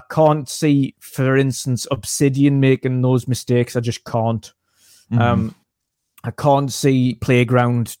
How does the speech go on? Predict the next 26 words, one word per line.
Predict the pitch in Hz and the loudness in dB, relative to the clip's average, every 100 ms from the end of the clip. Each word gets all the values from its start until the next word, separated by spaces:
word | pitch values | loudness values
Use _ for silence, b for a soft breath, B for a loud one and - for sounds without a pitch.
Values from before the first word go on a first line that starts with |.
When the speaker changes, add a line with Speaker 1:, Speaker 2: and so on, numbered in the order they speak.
| - | -4
Speaker 1:
doing, | 120 120 117 117 123 | 0 2 0 -4 -2
like, | 123 - | -2 0
putting | 139 131 | 0 2
out | 120 | 0
a | 123 | 0
terrible | 127 120 113 | -2 0 0
game. | 113 117 117 | 0 2 0
They | 110 | 0
never | 123 135 127 | 0 2 2
have, | 113 123 123 131 - _ _ | 0 2 0 -2 -12 _ _
so | _ - | _ -2
they're | 123 | 0
never | 123 120 | 2 2
going | 113 123 123 123 | 2 2 0 0
to. | 131 123 127 b b b b b b | 0 0 0 b b b b b b
Um, | 120 120 113 | -2 -2 -2
I | 120 | -4
can't | - 147 143 - _ | 0 2 0 -6 _
honestly | 147 160 143 151 | 0 0 -2 -4
see | 123 147 131 | -2 0 2
Rare | 127 127 127 | 2 2 2
putting | - 135 | 0 -2
out | 131 127 | 0 0
a | |
bad | 117 123 120 113 | 0 0 0 0
game. | 120 117 120 | 0 0 0